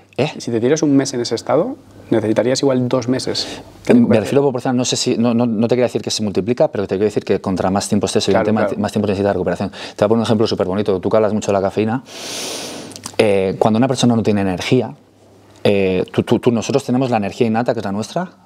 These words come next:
Speaker 1: para que todo funcione, y la energía adquirida, a luz del sol, alimentos.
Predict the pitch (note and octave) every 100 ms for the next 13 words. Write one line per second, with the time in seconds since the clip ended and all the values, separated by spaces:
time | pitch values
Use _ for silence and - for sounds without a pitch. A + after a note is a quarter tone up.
0 | - - F2+ G#2 - G2 A#2+ C#3 G#2 F2+
1 | A2 G2+ - G2+ F2+ F2 - - F#2 F#2
2 | F#2+ F2+ - A2 F#2 F#2 G2+ A#2+ A#2+